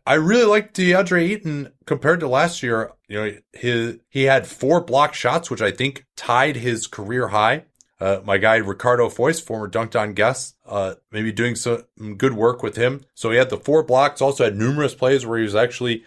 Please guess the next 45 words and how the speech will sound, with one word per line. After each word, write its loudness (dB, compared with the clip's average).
getting 2
his -6
chest 0
on, 0
on -2
guys. 2
He 0
had 6
a -2
play 2
where -2
Buddy 0
Hield 0
came -4
off 2
a -4
screen. -4
He -8
switched 0
onto 2
him, -2
uh, -2
to 0
avoid 2
giving -2
up 2
an 0
open -2
three -4
in -2
an -2
emergency -4
switch. -2
That 2
looked -6
pretty -2
good. 0
Uh, 2
and 0
Ayton -8
provided 0
his -2
usual 0
efficient -2
brand 2